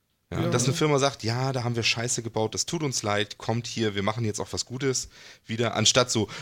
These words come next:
Speaker 1: ja, aber wir machen jetzt auch nur, wozu wir gezwungen werden
Speaker 2: Mhm.
Speaker 1: und irgendwie, weißt du, das kommt wieder so vor wie, ja, also gelernt haben wir jetzt aber nix, ne? Wir sind
Speaker 2: Also,
Speaker 1: genauso
Speaker 2: ja.
Speaker 1: wie
Speaker 2: Ja,
Speaker 1: vorher, so ein bisschen Demut würde ich gerne sehen, wie ich das auch bei Bankern nach den ganzen Bankenrettungen gerne gesehen hätte, würde ich das bei
Speaker 2: Mhm.
Speaker 1: V W jetzt auch ganz gerne,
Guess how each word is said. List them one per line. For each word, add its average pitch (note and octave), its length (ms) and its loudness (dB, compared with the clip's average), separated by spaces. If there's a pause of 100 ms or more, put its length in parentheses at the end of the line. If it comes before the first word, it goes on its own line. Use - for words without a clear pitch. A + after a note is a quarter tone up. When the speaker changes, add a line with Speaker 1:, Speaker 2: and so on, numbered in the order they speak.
Speaker 1:
ja, G2+ 160 4
aber F#2+ 220 6
wir F#2 80 2
machen G#2 180 4
jetzt G2+ 160 2
auch E2 140 -2
nur, D#3+ 280 6
wozu C#3+ 220 -2
wir G#2 80 -4
gezwungen D3 580 2
werden E3 440 2
Speaker 2:
Mhm. B2+ 420 -2
Speaker 1:
und A#2+ 100 0
irgendwie, C3 320 -2
weißt B2 180 4
du, C#3+ 60 0 (200)
das - 100 2
kommt G3 240 0
wieder E3+ 140 2
so D#3+ 80 -2
vor F3 280 2
wie, D#3+ 160 -2 (220)
ja, G#2 180 8
also G2 140 4
gelernt G#2 360 4
haben E3+ 100 2
wir E3 60 2
jetzt D#3+ 100 0
aber D#3+ 100 0
nix, A2 340 0
ne? A2+ 140 0
Wir A2+ 80 -2
sind A#2+ 120 0
Speaker 2:
Also, C3+ 40 -2
Speaker 1:
genauso B2+ 680 4
Speaker 2:
ja. D#3 60 -6
Speaker 1:
wie D3+ 40 -2
Speaker 2:
Ja, C#3+ 60 0
Speaker 1:
vorher, D3+ 320 0
so C#3+ 60 0
ein D#3+ 40 -4
bisschen G3 240 4
Demut A#3 420 4
würde C#3+ 160 2
ich - 80 -4
gerne F#2 240 2
sehen, F2 300 -2
wie D3 60 -6
ich D#3 60 -4
das D#3 140 0
auch D3 120 -2
bei - 140 0
Bankern F#3 400 0
nach D#3 120 -2
den C#3+ 100 -2
ganzen C3 300 -2
Bankenrettungen E3 520 -2
gerne D#3 220 0
gesehen D3 320 -2
hätte, C#3+ 220 -2
würde D3 140 -2
ich E3+ 60 -4
das E3 140 -4
bei D3+ 120 0
Speaker 2:
Mhm. C3+ 80 -2
Speaker 1:
V D3 120 -4
W E3+ 80 -4
jetzt E3+ 180 -2
auch - 140 -4
ganz A2 220 -4
gerne, F2+ 160 0